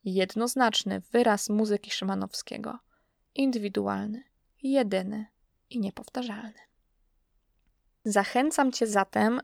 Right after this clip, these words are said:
do skorzystania z dostępnych nagrań i posłuchania wybranych dzieł lub chociaż ich fragmentów. Możesz zacząć od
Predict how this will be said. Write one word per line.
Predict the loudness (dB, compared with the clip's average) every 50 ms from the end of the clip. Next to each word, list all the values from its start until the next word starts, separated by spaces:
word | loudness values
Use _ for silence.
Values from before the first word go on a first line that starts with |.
| -6 _
do | -8 0 2 4 6 6 6 4 4 2 -2
skorzystania | -6 -2 2 2 4 4 4 0 0 0 0 0 2 2 0 0
z | -2 -4
dostępnych | -6 -8 -8 -4 -2 0 0 0 0 -2 -2 -2 -2 -2
nagrań | -2 0 0 0 -2 -2 -2 -2 -4 -6 -8 -16 -18 -18 -18 -18 -20 -20 -4 -4
i | -4
posłuchania | 2 2 0 2 4 2 0 2 2 2 2 4 4 2 2
wybranych | 0 -2 0 0 0 2 2 2 2 0 0
dzieł | 0 0 2 2 2 2 0 -4 -8 -16 _ _ _
lub | -2 -2 -2 2
chociaż | 2 2 4 4 2 0 0
ich | -2 -4
fragmentów. | -2 -2 -2 2 2 2 2 0 -2 -8 -10 -10 -14 -16 -18 _ _ _ _ _ _ _ _ -20 -20 -20 -20 -20 -16 -2 2
Możesz | 4 6 6 6 6 4 2 2
zacząć | 0 2 0 0 0 0 0 0 0 -2 -4 0 _
od | 6 6 6 6 2